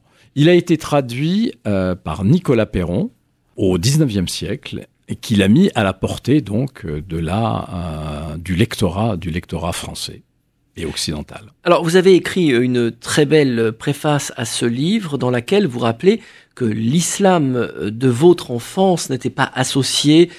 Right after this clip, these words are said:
Speaker 2: à ce que l'on voit dans les médias, la guerre, les attentats.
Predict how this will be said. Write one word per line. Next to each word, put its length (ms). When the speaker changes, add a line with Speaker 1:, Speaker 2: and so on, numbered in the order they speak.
Speaker 2:
à 100
ce 120
que 80
l'on 160
voit 360
dans 280
les 260
médias, 720
la 240
guerre, 640
les 300
attentats. 680